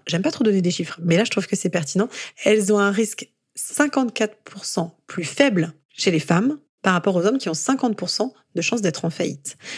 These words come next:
Donc en fait, elles ont moins de risques d'échouer et pourtant, elles vont continuer à s'auto-saboter. Et en plus, en moyenne, elles sont plus diplômées. Les femmes aiment bien accumuler, moi je me reconnais aussi beaucoup là-dedans, les diplômes, les formations.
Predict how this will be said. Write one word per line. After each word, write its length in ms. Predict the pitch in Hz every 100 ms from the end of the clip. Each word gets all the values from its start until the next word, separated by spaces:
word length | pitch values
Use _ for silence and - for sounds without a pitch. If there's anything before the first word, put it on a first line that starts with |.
| - 202
Donc 160 | 247
en 80 | 254
fait, 320 | 262 339 - -
elles 320 | 208 202 175
ont 80 | 185
moins 420 | 196 254 359 320 196
de 200 | 190 226
risques 320 | 240 - -
d'échouer 460 | 175 190 196 - 466 539 _ _ _ -
et 80 | 330
pourtant, 440 | 208 - - - -
elles 120 | 320
vont 120 | 269
continuer 320 | 233 170 208 277
à 60 |
s'auto-saboter. 720 | 269 190 240 214 180 156 - _ _ -
Et 120 | 226
en 80 | 247
plus, 300 | - 202 -
en 120 | 240 240
moyenne, 360 | 185 180 220 -
elles 140 | 196
sont 200 | 190 226 226 - _
plus 360 | - 233 254 208
diplômées. 560 | 180 196 - 208 175 -
Les 120 | 175
femmes 280 | 196 220 240
aiment 180 | 214 190
bien 220 | 185 196 -
accumuler, 640 | 262 - 226 190 165 202 - -
moi 100 | 180
je 80 |
me 80 | 185
reconnais 280 | 180 175 170
aussi 200 | 175 170
beaucoup 220 | 180 247
là-dedans, 260 | 214 170 180 - - -
les 180 | 208 220
diplômes, 480 | 202 208 - 175 190
les 120 | 220
formations. 640 | 240 254 233 220 214 -